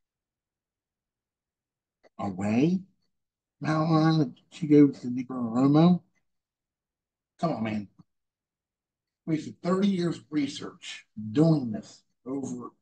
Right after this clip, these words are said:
Botany Electric Plane, where the deep sea people have found, hearsay found,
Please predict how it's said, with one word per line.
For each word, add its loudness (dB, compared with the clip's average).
Botany -2
Electric -12
Plane, -10
where -14
the -20
deep 0
sea -4
people -8
have -4
found, -2
hearsay -6
found, 2